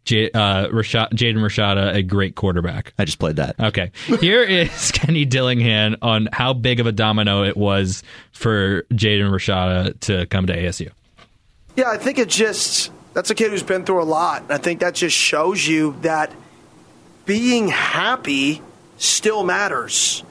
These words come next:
Speaker 3: In all these decisions, there's so many things that get thrown at these sixteen, seventeen-year-old kids,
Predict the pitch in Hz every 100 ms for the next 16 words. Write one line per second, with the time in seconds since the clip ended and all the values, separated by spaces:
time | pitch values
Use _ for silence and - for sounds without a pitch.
0 | - - - - 170 240 277 277 214 220
1 | - 247 190 190 165 170 - - - 240
2 | 277 285 262 - 220 208 175 180 185 165
3 | 185 190 185 170 - - 202 202 - 175
4 | 151 - - 214 196 - 202 190 185 175
5 | - 190 156 -